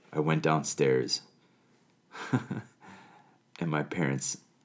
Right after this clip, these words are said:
uh, made dinner for me. So Ron and Marty, uh, you two are saints. You have set a really high bar for what it means to be parents.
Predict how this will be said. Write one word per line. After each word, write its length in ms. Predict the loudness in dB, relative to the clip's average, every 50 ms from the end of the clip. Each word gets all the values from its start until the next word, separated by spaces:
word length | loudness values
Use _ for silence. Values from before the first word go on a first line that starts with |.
| _ -12
uh, 220 | -8 -6 -6 -6 -4
made 280 | -4 -2 -2 -2 -2
dinner 300 | -4 -4 -4 -4 -4 -6
for 240 | -8 -8 -8 -8 -8
me. 220 | -8 -10 -12 -16 -20 _ _ _ _ _ _ _ _ _ _ _ _ _ _ _ _ _ _ _ _ _ _ _ _ _ _ _ _ _ _ _ _ _ _ _ _ _ _ _ _ _ _ _ _ _ _ _ _ _ _ _ _ _ _ _ _ _ _
So 200 | -6 -2 -2 -2
Ron 340 | 0 2 4 4 4 4 4
and 100 | 2 0
Marty, 460 | 2 2 4 4 2 0 -2 -6 -8 -10 -12 -10 -10 -8
uh, 240 | -8 -6 -6 -6 -6 -2
you 140 | 0 0 0
two 260 | 0 0 0 -2 0
are 100 | -2 -2
saints. 600 | -4 -2 -2 -2 -2 -2 -4 -4 -6 -6 -6 -6 -8 _ _ _ _ -20 -20 -20 _ -20 -20 -20 -20 _ _ _ _ _ _ _ _ _ _ _ _ _ _
You 220 | -8 -4 -2 -2 0
have 240 | 2 2 0 2 0
set 240 | 0 0 0 0
a 60 | -2 -2
really 280 | -2 -2 0 0 -2
high 260 | -2 -2 -2 -2 -2
bar 340 | -2 -4 -4 -4 -4 -4 -6
for 160 | -8 -10 -10
what 180 | -8 -6 -6 -6
it 80 | -6 -6
means 260 | -8 -10 -10 -12 -12
to 60 | -12
be 100 | -14 -12
parents. 600 | -12 -12 -10 -10 -10 -10 -12 -12 -12 -12 -12 -12